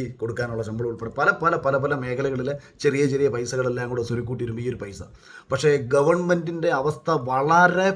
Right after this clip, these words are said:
പരിതാപകരമാണ് എന്നുള്ളത് ഈ സർക്കാരുമായി ബന്ധപ്പെട്ട് ഉപജീവനം കഴിക്കുന്ന, സർക്കാരുമായി ബന്ധപ്പെട്ട് ജീവിക്കുന്ന സമസ്ത മേഖലയിലെ സമസ്ത മനുഷ്യരോട് ചോദിച്ചാലേ നിങ്ങൾക്ക് മനസ്സിലാവും. കെ എസ് ആർ ടി സിയുടെ കേസ് എടുത്തു കഴിഞ്ഞാൽ കെ എസ് ആർ ടി സിക്ക് കാക്കി വന്നെന്നും ശമ്പളം വന്നില്ലെന്നും കഴിഞ്ഞ ദിവസം എന്നോട് സുഹൃത്തും സംസാരിക്കുകയുണ്ടായി.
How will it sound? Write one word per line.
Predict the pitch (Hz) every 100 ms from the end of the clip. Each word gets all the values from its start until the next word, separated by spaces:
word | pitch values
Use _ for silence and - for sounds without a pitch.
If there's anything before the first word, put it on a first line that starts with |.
| 190
പരിതാപകരമാണ് | 190 180 185 180 180 180 175 170 165 170 165
എന്നുള്ളത് | 151 151 151 175 190 - _ _ _ _ _ _ _ -
ഈ | 151 196 196
സർക്കാരുമായി | - 147 - 196 196 190 185 185
ബന്ധപ്പെട്ട് | 156 160 165 175 175 151 185
ഉപജീവനം | 180 156 165 165 175 175 170
കഴിക്കുന്ന, | 160 147 160 160 196 -
സർക്കാരുമായി | 139 131 175 175 175 170
ബന്ധപ്പെട്ട് | 160 151 151 151 143
ജീവിക്കുന്ന | 139 151 156 165 165
സമസ്ത | 165 - 147 165 190 190 202
മേഖലയിലെ | 175 160 170 180 175 175
സമസ്ത | 170 202 208
മനുഷ്യരോട് | 196 165 170
ചോദിച്ചാലേ | 151 151 147 139
നിങ്ങൾക്ക് | 131 123
മനസ്സിലാവും. | 117 110 110 107 - - _ -
കെ | 110
എസ് | 123
ആർ | 139 135
ടി |
സിയുടെ | 143 131 147
കേസ് | 135 139
എടുത്തു | 143 139
കഴിഞ്ഞാൽ | 151 151 147
കെ |
എസ് | 135 135
ആർ | 147
ടി |
സിക്ക് | 143 151 147
കാക്കി | 139 147 160 185
വന്നെന്നും | 160 151 151 147
ശമ്പളം | 139 147 160
വന്നില്ലെന്നും | 151 139 135 135
കഴിഞ്ഞ | 120 127
ദിവസം | 123 120
എന്നോട് | 117
സുഹൃത്തും | 113 107 113
സംസാരിക്കുകയുണ്ടായി. | 98 98 90 80